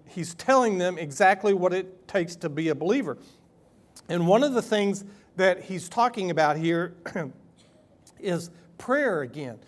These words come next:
And when you look at the eighteenth chapter of Luke, and when you look at verse nine, you see, uh, Jesus launch into a parable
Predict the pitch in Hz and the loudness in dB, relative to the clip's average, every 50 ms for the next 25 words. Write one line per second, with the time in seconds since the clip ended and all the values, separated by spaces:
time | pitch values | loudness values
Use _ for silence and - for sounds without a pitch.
0 | - - - _ - 185 175 202 208 214 208 202 202 196 208 240 277 294 - 208 | -20 -20 -18 _ -2 0 4 4 6 6 6 4 4 6 8 8 8 8 6 4
1 | 190 180 175 - - - - _ - 175 180 175 196 262 247 254 - 226 226 214 | 2 2 2 -2 -10 -20 -20 _ -6 0 2 4 4 4 2 0 -2 -2 0 0
2 | 208 - - - 214 196 202 202 - 180 165 156 190 208 214 202 202 175 165 170 | 0 -2 -2 0 2 2 2 2 0 0 2 4 4 4 4 4 0 -4 -4 -2
3 | 175 175 175 170 165 165 190 220 233 226 214 175 - - - - - - _ - | -2 -2 -2 -2 2 6 6 6 6 6 4 0 -2 -2 -6 -20 -20 -20 _ -6
4 | 139 120 185 202 202 185 196 - 165 160 160 170 208 214 214 185 160 156 160 170 | 0 4 4 6 4 4 0 -4 -6 -4 -2 0 0 0 0 0 -2 -2 -4 -6
5 | 180 170 - - - _ - 156 170 165 170 170 - 220 226 214 202 175 165 - | -8 -10 -14 -20 -20 _ -8 -4 -4 -4 -4 -4 -4 -2 -2 -2 -2 -4 -10 -16
6 | - - - 170 143 139 123 - 220 220 214 185 175 180 170 - 170 165 165 175 | -18 -12 -8 -6 -6 -6 -6 -4 -4 -4 -4 -4 -6 -6 -8 -8 -8 -6 -4 -2
7 | 202 247 233 - 214 196 190 196 196 175 151 127 - - - 269 262 226 185 143 | -2 -2 -4 -4 -6 -6 -4 -2 0 0 0 0 0 4 6 8 8 8 6 4
8 | 160 156 165 180 175 | 4 2 0 0 -2